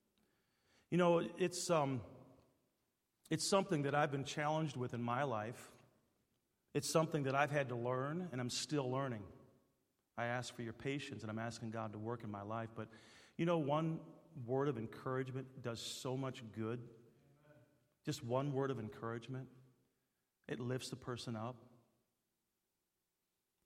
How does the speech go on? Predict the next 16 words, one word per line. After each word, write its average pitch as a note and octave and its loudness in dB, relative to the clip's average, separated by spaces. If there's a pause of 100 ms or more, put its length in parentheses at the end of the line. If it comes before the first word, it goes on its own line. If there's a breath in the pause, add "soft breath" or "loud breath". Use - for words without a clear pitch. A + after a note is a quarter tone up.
(140)
It C#3+ -2
helps B2+ 0
a C#3+ -6
person C3+ -2
get A#2+ -6
through B2 -4
the A2+ -6
day. A2+ -4 (2000)
It - -12
can C#3+ 0
inspire. C3+ 2 (800)
It C#3 -14
can A2 -6 (1600)
encourage. C#3+ 0
It C3+ -6
can A2 -4